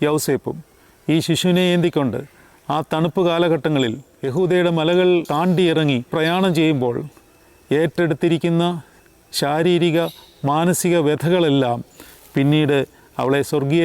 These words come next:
രാജ്ഞിയാക്കുവാനും യൗസേപ്പിനെ നീതിമാന്റെ തലവനായി കാണുവാനും വേദപുസ്തകം പഠിപ്പിക്കുകയാണ്. ഇത്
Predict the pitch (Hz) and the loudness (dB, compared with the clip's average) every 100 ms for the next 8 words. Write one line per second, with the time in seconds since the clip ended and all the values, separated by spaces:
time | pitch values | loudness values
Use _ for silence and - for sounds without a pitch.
0 | 156 147 - 165 147 131 135 127 123 - | 0 -2 -2 -2 -2 -2 -2 -2 -4 -6
1 | - 135 151 175 160 170 170 160 175 180 | -6 -4 0 0 2 2 2 2 2 2
2 | 180 180 170 156 175 180 170 165 165 156 | 2 0 0 0 0 2 2 0 0 0
3 | 160 160 160 151 143 143 135 143 127 117 | 0 0 0 0 0 2 0 -2 -2 -2
4 | 113 110 107 92 185 - _ _ - _ | -2 -2 -4 -6 -12 -18 _ _ -20 _
5 | _ _ _ _ _ _ _ - 131 | _ _ _ _ _ _ _ -4 -2